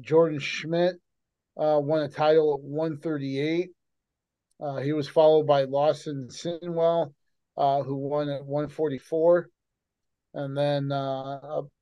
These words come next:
really nice win in the finals for, uh, their two fifteen pounder, uh, Lucas Feuerbach, who beat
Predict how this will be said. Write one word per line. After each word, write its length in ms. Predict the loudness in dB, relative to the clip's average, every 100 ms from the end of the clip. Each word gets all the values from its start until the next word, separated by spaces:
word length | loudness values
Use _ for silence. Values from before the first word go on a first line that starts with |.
| _ _ _ _ _ _ _ _ _ _ _ _ _ _ _ _ -16
really 380 | -4 4 6 6
nice 280 | 2 -2 -4
win 260 | -4 -2
in 100 | -2
the 80 | -6
finals 640 | -6 -2 0 0 -4 -8 -12 -4
for, 400 | 0 2 2 2
uh, 140 | 0
their 180 | -2 -6
two 260 | -10 -12 -6
fifteen 520 | -6 -6 -6 -6 -2
pounder, 480 | -2 -2 -4 -8 -10 _ _ _ _ _ _ _
uh, 420 | -4 -2 -2 -6 -12 -20 _ _ _ _ _ _ _ _ _ _ _ _ -6
Lucas 400 | -4 -4 -6 -8
Feuerbach, 680 | 0 2 2 0 -2 -4
who 120 | -8 -8
beat 340 | -4 -4